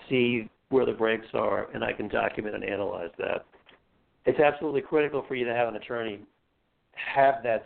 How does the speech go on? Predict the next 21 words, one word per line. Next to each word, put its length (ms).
skill, 500
and 520
somebody 300
with 200
a 60
deep 260
background 400
in 60
financial 480
services, 420
it's 180
kind 160
of 80
a 80
marker 580
for 80
that. 240
It's 160
not 140
a 60
guarantee 840